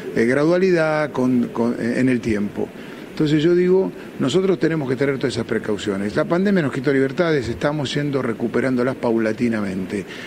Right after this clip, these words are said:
Lo que nosotros necesitamos es cuidarnos y apelar a la responsabilidad de cada uno de nosotros, que yo siento que mayoritariamente la sociedad, o en inmensa mayoría, ha cumplido, se ha cuidado, ha tomado todos los mecanismos,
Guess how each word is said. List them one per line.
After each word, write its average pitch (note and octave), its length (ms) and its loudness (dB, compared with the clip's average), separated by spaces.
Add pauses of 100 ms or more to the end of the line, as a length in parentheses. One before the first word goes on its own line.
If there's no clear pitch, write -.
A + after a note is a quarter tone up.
(200)
Lo A#2+ 120 2
que C3 140 0
nosotros D3+ 400 0
necesitamos C3+ 420 0
es B2 60 0
cuidarnos A#2+ 760 0
y D3+ 200 4
apelar E3+ 680 2
a C3+ 140 0
la C3+ 100 2
responsabilidad C#3+ 1080 0
de C3 80 0
cada A#2+ 120 0
uno B2 160 2
de G#2+ 60 -2
nosotros, F#2+ 600 -6 (280)
que A#2+ 160 2
yo D#3+ 180 2
siento C#3 580 0 (480)
que A#2+ 120 2
mayoritariamente C3+ 1040 2
la G#2+ 140 0
sociedad, A#2+ 480 0 (160)
o A#2 80 -2
en A2 100 2
inmensa E3 600 2
mayoría, A#2+ 680 0
ha A2+ 80 0
cumplido, A#2 560 2
se - 120 -4
ha G#2+ 40 -6
cuidado, A2+ 600 2
ha C3 40 -2
tomado E3 320 0
todos G#3 280 2
los D#3 100 0
mecanismos, G#2 680 -2